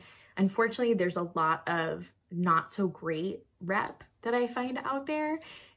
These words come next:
and things where there's just a lot of triggering elements, or you're dealing so much with medical related trauma that it becomes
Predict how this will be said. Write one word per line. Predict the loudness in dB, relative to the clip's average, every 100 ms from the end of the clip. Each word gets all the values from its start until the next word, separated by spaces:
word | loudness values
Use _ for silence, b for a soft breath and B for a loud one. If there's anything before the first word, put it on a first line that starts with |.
| 0
and | 4 6 4 2 -4 -4
things | 4 4 4 2
where | 2 4 6 4 4 4 2 -6 _ 2
there's | 4 4
just | 0 -4
a | -4
lot | 0 -2
of | -2
triggering | -6 -4 -4 -6
elements, | -2 2 4 4 6 4 2
or | 0 0
you're | 0 -2
dealing | 0 0 2 -2
so | -2 -2 0
much | -2 -4 -6
with | -2 0 0 -2 -10 B B B
medical | 0 0 0 0 2 0 0
related | 0 0 0 -4
trauma | -6 0 2 2 0 -2
that | -2 -4 -4
it | -8
becomes | -8 -10 -6 -4 -4 -6 -8